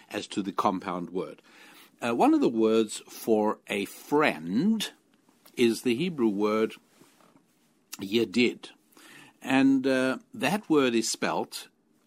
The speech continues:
Yud Daled, Yud Daled. Even if you don't know any Hebrew, you'd hear that there is a repetition in what I said. Yud Daled, Yud Daled. In other words, the two-letter word Yud Daled,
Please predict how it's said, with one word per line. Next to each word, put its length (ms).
Yud 360
Daled, 440
Yud 300
Daled. 420
Even 240
if 140
you 100
don't 180
know 120
any 180
Hebrew, 460
you'd 300
hear 440
that 220
there 140
is 140
a 100
repetition 880
in 180
what 160
I 120
said. 420
Yud 440
Daled, 500
Yud 480
Daled. 460
In 140
other 220
words, 580
the 500
two-letter 680
word 380
Yud 340
Daled, 480